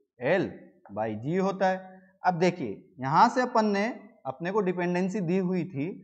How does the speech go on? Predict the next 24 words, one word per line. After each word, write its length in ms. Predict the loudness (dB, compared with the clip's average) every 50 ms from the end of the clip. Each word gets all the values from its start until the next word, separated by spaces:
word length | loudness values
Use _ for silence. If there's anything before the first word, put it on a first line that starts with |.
| -20 _ _ _ -6
तो 80 | -6 -2
अपन 140 | -2 0
ने 80 | 0 0
एक 120 | -2 -2 -2
formula 320 | -2 0 2 4 4 4 4
derive 360 | 2 2 0 0 -2 -2 -4
कर 120 | -6 -10
लिया, 240 | -12 -12 -16 -20 _ _ _ _ _ _ _ _ _ -10
ठीक 120 | -4 4 4
है। 120 | 4 4 4 -2 -12 -16 -20 -14 0 4
पर 120 | 6 6 8
इसमें 340 | 6 4 2 0 -2 -2 -2
सबसे 380 | -2 -4 -8 -4 0 4 6 6 6 4 0 -8 -16 -20 -20 -20 -12
जो 140 | -8 -6 2
बात 300 | 6 8 8 8 8 6
है, 60 | 2
अपन 200 | 2 2 0 -2
ने 80 | 0 2
यहाँ 120 | 2 2
पे 80 | 0 0
फॉर्मूला 360 | -2 -2 -2 0 2 0 0
तो 80 | 0 0
निकाल 280 | -2 0 2 4 4 4
लिया, 220 | 4 2 2 2